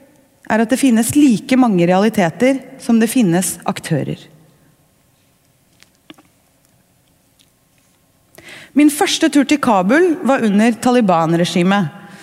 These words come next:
Selv om dørene var åpne, var landet lukket. Porten og inngangen til verden, til nye impulser, inntrykk og kunnskap var stengt.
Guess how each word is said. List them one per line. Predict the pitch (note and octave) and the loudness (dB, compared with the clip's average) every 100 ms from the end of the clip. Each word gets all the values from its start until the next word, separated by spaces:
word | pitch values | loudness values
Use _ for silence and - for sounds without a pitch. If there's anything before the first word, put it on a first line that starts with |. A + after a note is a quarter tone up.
| - - - _ | -20 -20 -20 _
Selv | - C#4+ D#4 | -2 2 2
om | C#4+ D#4+ | 0 2
dørene | F#4 G#3 E3+ G3+ | 2 2 2 2
var | B3+ C#4+ A3+ | 2 2 0
åpne, | - B3 D#4 C4+ - | -2 0 0 -2 -2
var | A3+ A#3 | 0 2
landet | F3+ D#3+ F#3 G#3+ A3+ | 2 2 0 0 0
lukket. | A3 - G#2 - - - _ _ _ _ _ _ _ _ _ | -2 -4 -12 -12 -18 -20 _ _ _ _ _ _ _ _ _
Porten | D#4 D4+ D#4+ F4+ F4+ E4+ | 0 0 0 0 2 2
og | |
inngangen | D#4+ D4 G3 G#3+ C4 C4+ | 4 4 4 2 2 2
til | C#4 G3 | 2 2
verden, | G#3 G#3 B3 C4+ - | 0 2 2 2 0
til | C#4 C#4 | 2 4
nye | C4 G#3 | 4 2
impulser, | B3 - G3+ D3+ - C4 C4 | 0 2 0 0 0 -2 -2
inntrykk | - C4+ F#3+ - A3+ A#3 - | 0 2 2 0 -2 -2 -4
og | B3 | -2
kunnskap | C#4 G3 - G3 G#3+ - - - - _ _ _ _ | 0 0 -2 -4 -4 -6 -20 -20 -20 _ _ _ _
var | F#3+ | -6
stengt. | - D#3+ F3+ - - - | -4 -4 -6 -10 -20 -20